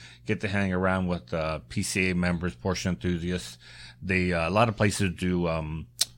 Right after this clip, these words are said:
parade laps, uh, and, uh, it's all free. You know, you, you have to pay f-, you have to pay to park in the corral, uh, and those tickets tend to sell out very qu-, quickly. But if you don't, if you just flew in or you drove your non-Porsche,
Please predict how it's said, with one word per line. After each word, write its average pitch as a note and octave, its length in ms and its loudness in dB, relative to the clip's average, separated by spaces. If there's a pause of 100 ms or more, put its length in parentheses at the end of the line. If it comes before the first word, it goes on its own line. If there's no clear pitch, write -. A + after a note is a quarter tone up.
(140)
parade G2+ 320 4
laps, E2+ 460 0 (480)
uh, D#2 360 -8
and, E2 340 -4
uh, D#2 280 -6
it's F2 260 -4
all F#2 120 4
free. E2 280 -2 (340)
You F#2 100 -10
know, D#2+ 200 -6
you, F2+ 220 -4
you G#2 140 0
have A2+ 140 2
to A2 80 -2
pay A#2+ 240 2
f-, A2 100 -2 (300)
you G#2+ 100 2
have B2+ 160 2
to A2+ 80 -4
pay A#2+ 180 2
to F2+ 60 2
park G2 340 2
in E2 100 -2
the D#2+ 60 -4
corral, E2 680 0 (460)
uh, D#2+ 300 -6
and F2 140 -2
those F#2+ 140 2
tickets G2 360 0
tend G2 140 2
to E2 60 -2
sell F2+ 220 2
out D#2+ 140 -2
very F2 280 2
qu-, F2 200 -14
quickly. E2+ 340 -2
But E2 180 -2
if E2 140 -4
you G2+ 100 2
don't, A2 220 2
if G#2 60 0
you G#2 60 0
just A2+ 180 -2
flew A#2+ 320 4
in B2 260 4
or G2+ 40 6
you F2+ 140 2
drove G2 300 2
your F#2+ 100 0
non-Porsche, G2 720 0